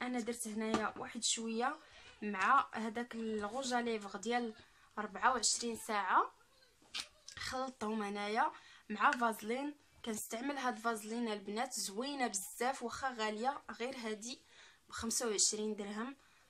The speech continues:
صغيره بزاف، فيها يلا خمسين ميل. كنستعملها، هي اللي كنستعمل الفم ديالي،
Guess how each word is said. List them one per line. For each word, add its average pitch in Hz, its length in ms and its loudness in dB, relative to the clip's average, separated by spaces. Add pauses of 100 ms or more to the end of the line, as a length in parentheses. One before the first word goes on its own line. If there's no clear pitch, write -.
(120)
صغيره 240 540 0
بزاف، 247 420 -4
فيها 226 240 -2
يلا 220 260 -2
خمسين 233 600 -2
ميل. 277 260 -4 (2500)
كنستعملها، 226 840 4 (280)
هي 240 180 4
اللي 262 120 -4
كنستعمل 226 560 -2
الفم 226 300 -4
ديالي، 208 480 -4